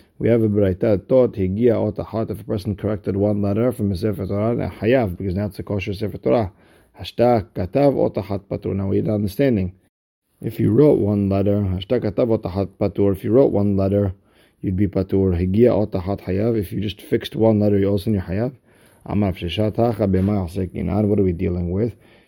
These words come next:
כגון שנטלו לגגו של חית, you took away the, the roof of the חית, ועשאו שני זיינים, and you made two zayins.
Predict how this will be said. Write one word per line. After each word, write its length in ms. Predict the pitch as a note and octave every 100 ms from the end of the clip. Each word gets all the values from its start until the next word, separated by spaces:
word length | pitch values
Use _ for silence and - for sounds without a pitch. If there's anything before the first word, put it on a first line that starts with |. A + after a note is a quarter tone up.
| _
כגון 380 | - G#2 A#2 C#3
שנטלו 800 | - A2+ G2+ - G2 G#2 C3 B2
לגגו 500 | G2+ F#2+ G2 F2 G#2+
של 160 | - F2+
חית, 200 | F2 D#2+
you 60 |
took 280 | D#2 A#2 -
away 460 | A#2 A2+ A2 G#2 G#2+
the, 360 | G2 F#2+ F#2+ F#2+
the 80 |
roof 280 | F#2 A#2+ -
of 120 | G2
the 80 | F#2 -
חית, 320 | F2+ F#2+ - - _ _ _
ועשאו 560 | - F2 F#2 - F2 A2
שני 300 | - G2 G2+
זיינים, 500 | F#2+ F#2+ F#2+ F#2+ D#2+
and 160 | - G2
you 100 | G#2
made 160 | G2+
two 140 | - G2+
zayins. 460 | G2+ G#2 F2+ E2